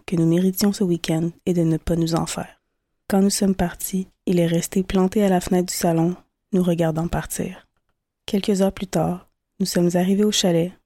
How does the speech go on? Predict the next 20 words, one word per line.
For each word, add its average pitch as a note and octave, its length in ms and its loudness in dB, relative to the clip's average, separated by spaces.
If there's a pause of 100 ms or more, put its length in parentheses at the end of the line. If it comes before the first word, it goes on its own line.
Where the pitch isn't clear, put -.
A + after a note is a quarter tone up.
(140)
qui - 100 -2
était F#3 120 -2
encore F3 280 0
plus - 220 -2
beau F3 220 0 (140)
que - 120 -2
sur F3+ 180 2
les F3 100 2
photos F3 340 0
en E3 120 4
ligne. F3+ 280 -2 (880)
Le F#3 80 2
propriétaire F#3 580 0
nous G#3 160 4
avait E3+ 200 4
laissé E3+ 280 2
une F3+ 80 4
bouteille F#3 300 0
de F#3 140 4
vin E3+ 240 2